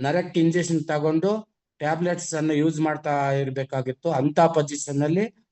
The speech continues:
ಆಸ್ಮಾ ನನಗಿದ್ದಿದ್ದು. ಬ-, ಅದು ಈಗ ಫಿಫ್ಟಿ ಪರ್ಸೆಂಟ್ ನಾರ್ಮಲ್ ಆಗಿದೆ. ನಾನು ಹಾಸ್ಪಿಟಲ್‌ಗೆ ಹೋಗಿ ಮೂರ್ ತಿಂಗಳು ಆಗ್ತಾ ಬಂದಿದೆ, ಹೋಗೇ ಇಲ್ಲ.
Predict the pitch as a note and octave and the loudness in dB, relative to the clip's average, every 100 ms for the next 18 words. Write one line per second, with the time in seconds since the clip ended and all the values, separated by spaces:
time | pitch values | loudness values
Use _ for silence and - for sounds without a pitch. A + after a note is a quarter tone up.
0 | _ C#3 E3 E3+ D#3+ C#3+ C#3 C3+ C3 D3+ | _ 0 2 2 2 4 2 -2 -2 -2
1 | C#3 F#3+ - _ _ _ _ _ D#3+ D#3+ | 2 2 0 _ _ _ _ _ 0 2
2 | D3 C#3 D#3+ F#3+ F3 E3+ G3+ F#3+ D#3+ - | 4 4 4 4 4 4 2 2 -2 -4
3 | D3 - G#3+ G3+ F#3 - F#3 F3+ F#3 F3 | -14 -4 -2 2 0 2 4 4 4 4
4 | D3 A#2+ _ _ _ _ - C3 D3+ F#3 | 4 0 _ _ _ _ -6 0 2 2
5 | F#3+ F3+ D#3+ D#3 F3+ G#3 - _ - D3 | 2 2 2 -2 -4 -6 -8 _ -4 2
6 | C#3+ C#3+ F#3+ - G#3+ G3+ F3+ D3 E3 F#3+ | 2 4 2 0 -4 -2 -2 2 4 4
7 | F3+ F#3 F#3 F#3 B2 D3+ F3 F3+ F3 E3+ | 2 2 2 -2 -4 -4 -2 0 2 2
8 | D#3 D#3+ D#3+ D3 D3 D3 C#3+ F3+ G3 _ | 2 0 -4 -4 -2 -4 -4 -4 -6 _
9 | _ - D3 E3+ F3 D#3 D3 | _ 0 2 4 6 6 6